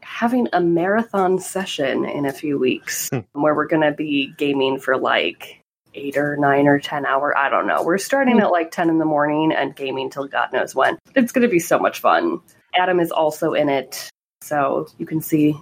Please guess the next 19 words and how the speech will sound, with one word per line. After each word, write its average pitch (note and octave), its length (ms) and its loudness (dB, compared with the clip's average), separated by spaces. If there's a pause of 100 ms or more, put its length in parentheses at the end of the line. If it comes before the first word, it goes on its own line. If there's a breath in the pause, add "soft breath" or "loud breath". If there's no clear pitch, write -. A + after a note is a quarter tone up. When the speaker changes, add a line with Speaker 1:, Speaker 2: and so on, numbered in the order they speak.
Speaker 1:
the E3 100 4
big D3 260 4 (600)
bear D3+ 360 2
man. C#3 440 4 (640)
Speaker 2:
I C#3+ 100 2
think G#3+ 260 0
if D#3+ 140 6
we - 60 0
Speaker 1:
<laughs> - 0 -
Speaker 2:
tried D3+ 300 -2
to C#3+ 40 -4
get C3 200 2
the A#2 80 -4
hosts A#2 280 0
together A2 300 2
for - 180 -2
a G#2 40 -4
streaming G#2+ 480 -2
game, G2 360 -4